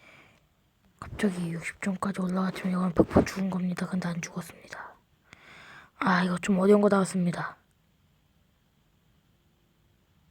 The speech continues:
지금 갑니다.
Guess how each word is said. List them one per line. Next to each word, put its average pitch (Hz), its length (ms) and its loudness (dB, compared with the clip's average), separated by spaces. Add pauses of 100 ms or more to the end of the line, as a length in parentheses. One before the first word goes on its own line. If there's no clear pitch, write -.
(1600)
지금 208 200 2
갑니다. 180 360 -4